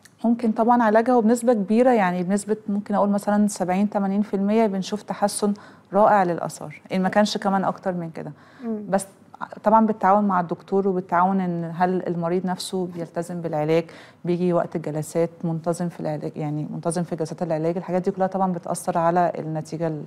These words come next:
Speaker 2: مم.
Speaker 1: بنشوفها.
Speaker 2: يعني ممكن حالة زي اللي فاتت دي يا دكتور تحتاج كام جلسة علشان تبقى الدنيا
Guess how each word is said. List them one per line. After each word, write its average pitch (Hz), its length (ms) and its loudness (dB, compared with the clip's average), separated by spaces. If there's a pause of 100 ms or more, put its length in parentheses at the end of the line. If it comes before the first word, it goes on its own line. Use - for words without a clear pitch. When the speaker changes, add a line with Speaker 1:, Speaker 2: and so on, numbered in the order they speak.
(280)
Speaker 2:
مم. 208 260 -6
Speaker 1:
بنشوفها. 160 300 -2
Speaker 2:
يعني 233 120 2
ممكن 262 220 0
حالة 294 260 0
زي 214 200 4
اللي 190 120 -2
فاتت 240 240 0
دي 196 140 0
يا 208 80 4
دكتور 185 320 -2
تحتاج 214 720 2
كام 226 220 -4
جلسة 196 360 -2
علشان 175 360 -8
تبقى 180 220 -8
الدنيا 180 540 -4